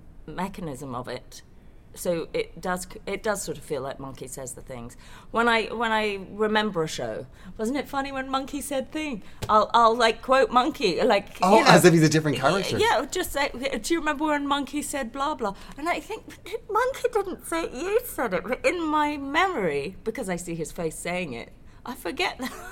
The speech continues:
Speaker 1: I said it. It's weird.
Speaker 2: Um, was he, was he the first puppet monk?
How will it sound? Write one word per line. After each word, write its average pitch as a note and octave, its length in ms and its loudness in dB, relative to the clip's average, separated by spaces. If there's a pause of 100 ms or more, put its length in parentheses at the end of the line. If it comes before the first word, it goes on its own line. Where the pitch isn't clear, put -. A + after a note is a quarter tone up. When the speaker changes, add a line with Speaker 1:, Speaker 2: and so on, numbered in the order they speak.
(300)
Speaker 1:
I - 100 0
said - 380 -4
it. E3 140 -4
It's - 260 -18
weird. F3 360 -4 (200)
Speaker 2:
Um, F#3 140 -2 (260)
was D#3+ 160 -4
he, A#3+ 220 -6
was D3+ 100 -2
he A3+ 80 -4
the A3+ 80 -6
first F3 300 -6
puppet - 400 -4
monk? D2 260 -12